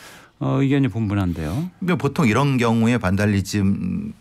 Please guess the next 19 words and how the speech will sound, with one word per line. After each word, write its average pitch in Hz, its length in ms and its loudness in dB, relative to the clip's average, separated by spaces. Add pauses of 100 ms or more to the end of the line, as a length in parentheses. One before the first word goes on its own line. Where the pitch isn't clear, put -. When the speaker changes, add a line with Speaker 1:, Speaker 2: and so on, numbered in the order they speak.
Speaker 2:
위반 98 400 2
또는 110 200 0
뭐 87 220 2
일탈 104 320 -2
같은 101 300 -2
경우는 123 260 0 (300)
누적된다는 82 1600 -2
겁니다. - 360 -12 (480)
누군가가 131 420 2
모방, 110 360 2
모방을 107 560 0 (160)
반드시 120 380 -2
한다는 131 340 0
겁니다. - 320 -12
Speaker 1:
네. 82 260 -6 (300)
Speaker 2:
그리고 156 240 2
모방을 127 420 0
하게 135 200 -2
됐다가 107 720 0